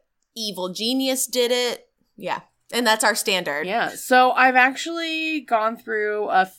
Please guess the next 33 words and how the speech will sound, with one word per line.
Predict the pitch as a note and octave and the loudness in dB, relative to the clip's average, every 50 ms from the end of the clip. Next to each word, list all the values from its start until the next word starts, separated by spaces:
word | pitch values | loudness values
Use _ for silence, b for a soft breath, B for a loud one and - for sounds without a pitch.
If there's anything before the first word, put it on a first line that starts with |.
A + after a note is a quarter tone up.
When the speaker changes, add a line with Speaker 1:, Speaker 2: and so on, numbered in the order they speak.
| _ - | _ -6
Speaker 2:
a | F#3 G#3 | -6 -6
series | G3+ - A3 G#3 G3+ G3 F#3 F3 F3+ F3 | -6 -6 -6 -4 -4 -4 -4 -6 -8 -10
of | E3 - | -14 -10
things. | - D#3+ D3+ C#3+ D#3+ E3 F3 | -8 -6 -6 -6 -8 -10 -4
My | F#3 F3+ F3+ F#3+ | -2 -2 -2 -2
first | F#3 - - A#3+ C4 C#4+ C4+ - C4+ | -2 -2 0 0 0 0 -2 -4 -4
one | B3+ A#3+ | -4 -2
that | A3+ A3 G#3 | -2 0 2
I, | G3+ G3 F#3+ F#3+ - - - - | 2 2 2 0 -2 -4 -6 -8
I | - D#3+ E3 E3+ F3 F3 F3 F3 F3 F3 F3 | -6 -4 -2 -2 0 0 -2 -2 -6 -8 -12
partook | - - F3 F3 F3 - - - F#3 F3+ F3+ - | -10 -8 -6 -6 -6 -8 -10 -8 -8 -8 -10 -12
in | - - D3 D3 D3 D3 D3+ D#3 - | -14 -14 -12 -12 -12 -12 -12 -14 -14
was | - E3 D#3 D3+ D#3+ D#3+ D#3 | -10 -8 -8 -8 -8 -8 -10
The | - D3+ D#3 | -12 -14 -14
Gateway, | D3+ D3+ D#3 D#3+ E3 E3+ - - F3 F3 E3 E3+ F3+ | -12 -10 -10 -8 -8 -8 -10 -8 -6 -4 -4 -4 -4
which | E3+ E3 E3 - | -6 -8 -12 -14
is | - D#3 - | -16 -16 -18
a | D3+ | -20
podcast | - - - E3 D#3 D#3 - - D#3 C#3+ D#3 - - | -18 -8 -6 -6 -6 -6 -6 -8 -6 -6 -6 -8 -10
from | - E3 D3+ D3+ D#3 | -12 -12 -12 -12 -12
Gizmodo. | C#3+ D3+ D3+ D3+ D3+ - D3 C#3+ C#3 C#3+ D3 F3 F#3 G3+ A3+ A#3+ C4+ C4 b b b b b b | -10 -10 -10 -10 -10 -12 -14 -12 -12 -10 -8 -6 -2 0 0 -2 -2 -4 b b b b b b
And | - F3+ | -12 -10
it's | F#3 F#3+ F#3+ - - | -10 -10 -12 -14 -12
six | - G#3 G#3 G#3 - - - | -8 -6 -6 -6 -8 -8 -8
episodes | - D#3 D#3 C#3+ D3 - C#3 C3 C3+ C#3 C#3+ - - - - - | -8 -8 -8 -10 -12 -12 -10 -8 -8 -8 -8 -10 -14 -16 -12 -10
about | F3 D#3+ - D#3 D3+ - - | -8 -6 -4 -2 -4 -4 -6
Teal | - F#3 D#3 D#3 | -10 -12 -12 -12
Swan. | - - C#3+ C#3 C#3 C#3 C3+ D3 F3+ F#3 b b b b b b | -12 -12 -10 -8 -6 -6 -6 -8 -10 -14 b b b b b b
That's | _ F#3 F#3 G3+ A3+ A#3 - | _ 0 0 0 0 -2 -4
from | - B3+ B3 A#3+ | -8 -10 -10 -10
two | A#3+ - - G#3+ G#3 G#3 | -12 -14 -12 -12 -12 -8
thousand | - G3+ F#3 F#3 G3+ E3+ F3+ F3+ D#3+ - | -4 -2 -2 -2 -4 -6 -10 -16 -16 -14
eighteen. | - - D#3 - - - - E3 D3+ D3 D3+ E3 F#3+ A#3 | -14 -14 -14 -14 -16 -18 -16 -14 -14 -12 -12 -14 -14 -16